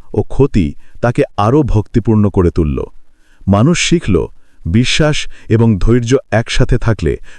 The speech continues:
কোনো কষ্ট ভয়ঙ্কর নয়। আয়ুব আলাইহিসসালামের মনোবল চূড়ান্ত, ঈমানের দীপ্তি অম্লান। শারীরিক দুর্বলতা মানসিক শক্তিকে দমন করতে পারবে না।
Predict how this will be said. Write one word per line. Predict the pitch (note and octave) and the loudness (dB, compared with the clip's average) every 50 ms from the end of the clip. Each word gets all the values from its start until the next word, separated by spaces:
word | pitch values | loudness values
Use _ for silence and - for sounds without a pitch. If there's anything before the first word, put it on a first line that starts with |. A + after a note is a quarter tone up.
| - - | -12 -2
কোনো | - C#3 D#3+ F#3+ F3+ - | 0 2 2 2 0 0
কষ্ট | C3+ D3 D3+ - - - D3+ | 0 0 0 2 2 2 0
ভয়ঙ্কর | A2 - G#2 G#2+ A2+ B2+ B2+ - G2 E2+ D2 | 2 4 2 4 4 2 2 2 0 0 0
নয়। | C#2+ C2 A1+ G1+ G1+ - - - - - - - - _ _ _ - - - | -2 -2 -4 -6 -10 -14 -20 -20 -20 -20 -20 -20 -20 _ _ _ -16 -4 0
আয়ুব | G#2 G#2+ C3+ D#3+ E3+ E3+ | 2 4 4 4 4 4
আলাইহিসসালামের | D#3 D#3 D3+ D#3 D3 - - D3 C3+ C3+ C3+ C3 G#2+ | 4 4 2 2 0 0 0 2 2 4 4 2 2
মনোবল | F#2 F#2 G2+ A2 A#2+ A2+ A2 G#2+ G2 E2+ D2+ - - - - - - | 2 2 4 4 4 4 4 4 2 2 0 -6 -12 -20 -20 -14 -4
চূড়ান্ত, | - - C#3 C#3+ D3+ D#3 D3 C3+ - D#2+ - - - - - - _ _ - _ - | 0 2 4 4 4 2 2 0 0 -2 -4 -4 -8 -20 -20 -20 _ _ -16 _ 0
ঈমানের | A2 A2+ B2 C3 C3+ C#3 C3+ A2+ | 2 4 4 4 4 4 2 2
দীপ্তি | F2+ G2 A#2+ - - - - - - - | 2 0 0 0 0 -2 -2 -2 -2 0
অম্লান। | G#2 G2+ G2+ G#2 F#2+ D#2 C2+ B1+ A#1+ - - - - _ _ _ _ _ _ _ - | 2 4 4 4 4 2 0 -2 -4 -8 -14 -20 -20 _ _ _ _ _ _ _ -8
শারীরিক | - - - A#2 A#2+ C3+ C#3+ F3 E3+ C3+ A#2+ | -2 0 2 4 4 2 2 2 0 0 2
দুর্বলতা | C#3 D3 C#3 B2+ C3+ C3+ B2+ - - D2 A#1+ - - - - - - | 2 2 4 4 4 4 4 2 0 -4 -4 -6 -10 -16 -14 -6 0
মানসিক | F#2+ F#2+ G#2 A#2 C#3 D3 - - D#3+ - | 2 4 4 4 4 2 2 0 -2 0
শক্তিকে | - - C#3 - - - C#3 - C3+ | 2 0 0 0 0 -2 0 0 2
দমন | G2 G2 G2 G2 A2 A#2+ B2 | 2 2 2 4 4 2 2
করতে | A2 - A2 - - G2+ | 2 2 0 0 0 -2
পারবে | F2 - D2+ C#2+ C#2 D2 | 0 0 0 0 0 0
না। | B1+ G1+ G1+ - - | -2 -2 -6 -8 -14